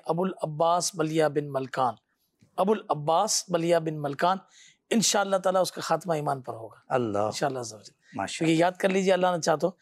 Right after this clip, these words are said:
Speaker 1: اس کی خوب انشاءاللہ عز و جل برکتیں ملیں گی۔
Speaker 2: کیسی برکتیں ہوتی ہیں کہ ان
Speaker 1: جی۔
Speaker 2: کا نام یاد کرنے پر فضیلتیں میں
Speaker 1: کیا بات،
Speaker 2: جات-،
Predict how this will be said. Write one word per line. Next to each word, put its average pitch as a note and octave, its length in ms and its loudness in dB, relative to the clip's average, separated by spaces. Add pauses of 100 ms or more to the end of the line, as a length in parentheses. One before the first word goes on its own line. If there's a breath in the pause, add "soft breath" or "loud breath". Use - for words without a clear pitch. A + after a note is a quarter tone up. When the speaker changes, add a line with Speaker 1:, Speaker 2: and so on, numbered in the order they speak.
(320 loud breath)
Speaker 1:
اس E3+ 120 0
کی F#3+ 100 -6
خوب G#3 260 2
انشاءاللہ E3 360 2
عز D3 140 0
و D3 100 2
جل D#3 140 2
برکتیں C#3+ 380 -4
ملیں F3 140 -2
گی۔ A3 60 0
Speaker 2:
کیسی G3 260 2
برکتیں F#3 440 2
ہوتی E3+ 360 2
ہیں G3 60 -2
کہ G#3+ 80 0
ان A3+ 120 4
Speaker 1:
جی۔ G3 100 4
Speaker 2:
کا G3+ 100 4
نام D#3 320 2
یاد D3 240 4
کرنے F#3+ 400 2
پر F3+ 140 2
فضیلتیں D#3 500 0
میں B2+ 200 -4
Speaker 1:
کیا - 360 -2
بات، C#3 160 0
Speaker 2:
جات-، - 240 -6